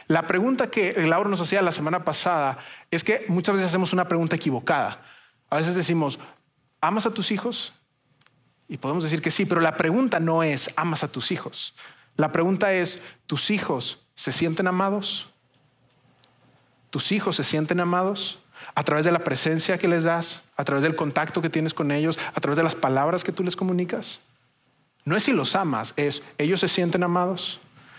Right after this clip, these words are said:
Y mira, si tú eres padre y tú tienes hijos, es tan útil que tú los expongas y que los traigas a lugares como este, porque es aquí donde empiezan a escuchar de otras voces adultas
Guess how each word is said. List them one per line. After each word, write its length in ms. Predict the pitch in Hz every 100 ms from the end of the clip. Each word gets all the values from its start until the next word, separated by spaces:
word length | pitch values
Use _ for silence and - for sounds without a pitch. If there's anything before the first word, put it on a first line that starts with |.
| - - -
Y 60 | 160
mira, 140 | 190
si 120 | 196 190
tú 100 | 214
eres 200 | 233 -
padre 500 | - 185 190 196 190
y 100 | 170
tú 100 | 185
tienes 300 | 190 170 190
hijos, 520 | 185 185 180 - - - - -
es 200 | 175 -
tan 220 | 233 226
útil 240 | 226 220 202
que 120 | 185
tú 100 | 185
los 140 | 196
expongas 480 | 170 - 180 180 175
y 40 | 160
que 120 | 151
los 240 | 139 -
traigas 400 | 175 180 196 185
a 60 | 151
lugares 320 | 151 156 160
como 260 | - 151 151
este, 240 | 151 165
porque 220 | 156 -
es 100 | 165
aquí 340 | 208 202 208 208 - 165 -
donde 220 | 175 175
empiezan 380 | 165 196 196 214
a 40 |
escuchar 440 | 190 175 - 180
de 120 | 165 175
otras 340 | 220 247 226
voces 380 | 185 202 202 -
adultas 640 | 165 180 208 202 135 -